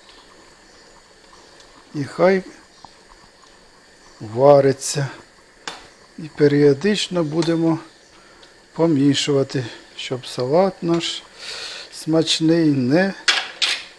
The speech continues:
підгорів. Чекаємо також хвилин десять, а то й п'ятнадцять.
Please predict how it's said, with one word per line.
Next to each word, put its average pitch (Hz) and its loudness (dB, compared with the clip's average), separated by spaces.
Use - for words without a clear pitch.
підгорів. 127 -2
Чекаємо 180 2
також 139 4
хвилин 165 0
десять, 180 2
а 147 2
то 196 0
й 190 0
п'ятнадцять. 110 -4